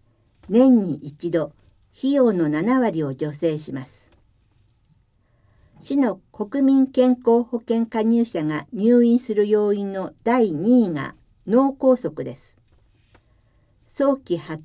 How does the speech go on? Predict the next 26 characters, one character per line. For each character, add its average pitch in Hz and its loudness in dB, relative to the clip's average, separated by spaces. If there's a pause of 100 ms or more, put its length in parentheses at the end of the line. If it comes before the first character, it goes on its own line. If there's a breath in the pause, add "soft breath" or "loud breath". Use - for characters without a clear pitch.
(120)
見、 165 -2 (180)
早 285 0
期 - -20
治 - -12
療 233 2
の 226 0
た 220 -4
め 214 -2
に 180 -4
も、 143 -8 (380 soft breath)
こ 233 0
の 262 2
機 - -20
会 220 -2
に 170 -4
検 254 0
査 196 -2
を 170 -2
受 165 -6
け 165 -6
て 160 -4
み 156 -4
ま 151 -4
せ 151 -10
ん 143 -10
か？ 196 -8